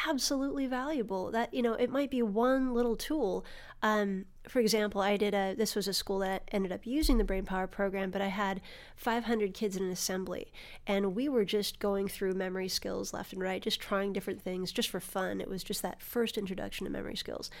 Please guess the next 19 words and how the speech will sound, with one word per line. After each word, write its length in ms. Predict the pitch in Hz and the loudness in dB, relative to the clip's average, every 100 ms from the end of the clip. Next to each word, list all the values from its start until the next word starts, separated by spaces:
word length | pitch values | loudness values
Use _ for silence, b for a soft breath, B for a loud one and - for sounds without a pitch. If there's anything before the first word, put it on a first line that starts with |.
| B B B - | B B B -6
And, 300 | 208 196 190 | -2 0 2
um, 340 | 190 190 190 202 | 2 0 -2 -4
we 180 | 214 196 | -2 0
did, 340 | 202 190 185 - - | 2 2 -2 -6 -2
everybody 320 | 202 196 190 | 2 2 2
knows 260 | 185 180 202 | 2 0 0
what 80 | |
an 60 | 185 | 0
acronym 640 | 185 196 208 175 170 180 | 0 -2 -4 -4 -4 -4
is, 140 | 196 214 | -2 0
and 100 | 208 | 2
we 120 | 196 | 2
renamed 460 | 190 185 185 185 190 | 2 0 2 2 2
it 160 | 220 | 0
Top 340 | - 185 165 - | 0 0 0 0
Words, 440 | 185 185 214 220 | 0 0 -2 -4
Tip 200 | - 180 | -4 -4
Off 220 | 180 185 | -4 -4
Power. 400 | - 170 170 214 | -4 -4 -2 -4